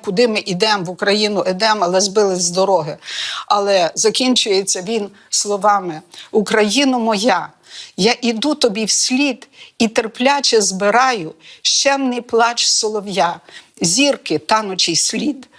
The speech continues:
мову рідного краю. Знаю, зимно тобі, знаю, зимно мені, та, втомившись від бою, ти почуєш себе, ти пізнаєш себе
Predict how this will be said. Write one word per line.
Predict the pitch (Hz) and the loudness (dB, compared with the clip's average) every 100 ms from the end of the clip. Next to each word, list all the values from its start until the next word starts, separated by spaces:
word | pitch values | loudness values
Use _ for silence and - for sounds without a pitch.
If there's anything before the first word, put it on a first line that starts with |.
| - - | -20 -8
мову | 175 247 277 214 202 | 2 4 4 2 -4
рідного | 202 180 180 170 165 | -4 -2 -2 0 -2
краю. | - 190 175 170 160 - - - - | 0 2 2 0 -6 -14 -20 -20 -6
Знаю, | 185 254 277 277 220 160 | -2 2 2 2 -2 -4
зимно | 175 254 311 285 247 | -2 2 2 2 0
тобі, | 220 233 185 180 170 - _ - | -2 -2 -2 -4 -6 -12 _ -6
знаю, | - 254 247 233 202 175 | -4 2 2 2 -2 -2
зимно | 156 - 302 277 247 226 | 0 2 2 2 -2 -2
мені, | 214 208 185 160 - - _ | -2 -2 -2 -6 -10 -20 _
та, | - | -2
втомившись | 196 - 202 233 311 269 240 208 - | -2 0 2 4 2 2 0 -2 -2
від | 202 | -4
бою, | 180 190 165 156 - - _ | 0 0 0 -2 -10 -20 _
ти | 320 | -4
почуєш | 311 294 - - 311 254 165 - | 0 -2 0 0 2 2 2 0
себе, | - 160 156 160 - - | -2 -6 -10 -12 -20 -6
ти | 294 | -4
пізнаєш | 285 285 - 226 247 190 160 - | -2 -2 0 0 0 0 -2 -2
себе | - 151 156 | -4 -6 -12